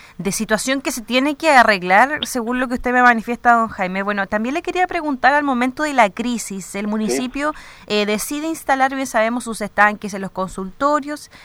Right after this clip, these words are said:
Speaker 1: ¿Existe un protocolo de limpieza de estos estanques previo a su llenado?
Speaker 2: Eh, en la emergencia,
Speaker 1: Ujú.
Speaker 2: los estanques son suministrados por un proveedor y es lo mismo que se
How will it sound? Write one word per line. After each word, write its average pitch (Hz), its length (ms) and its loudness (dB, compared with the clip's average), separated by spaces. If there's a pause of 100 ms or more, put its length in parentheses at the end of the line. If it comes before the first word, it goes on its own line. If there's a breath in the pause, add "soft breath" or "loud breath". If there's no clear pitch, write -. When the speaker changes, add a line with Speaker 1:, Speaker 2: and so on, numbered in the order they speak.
Speaker 1:
¿Existe 311 340 -4
un 427 80 -4
protocolo 277 600 0
de 311 100 0
limpieza 175 540 -6
de 226 40 -8
estos 269 220 -4
estanques 269 480 -8
previo 269 320 -6
a 269 40 -8
su 277 120 -10
llenado? 277 500 -6 (1900)
Speaker 2:
Eh, 113 520 0 (520)
en 113 220 0
la 113 80 6
emergencia, 139 880 -2 (300)
Speaker 1:
Ujú. 214 220 -8
Speaker 2:
los 220 200 4
estanques 123 440 -2
son 110 240 -2
suministrados 113 720 -2
por 110 160 -6
un 104 100 -4
proveedor 107 580 -2
y 107 80 -10
es 117 120 -6
lo 107 80 -4
mismo 127 280 2
que 139 140 -4
se 113 360 -6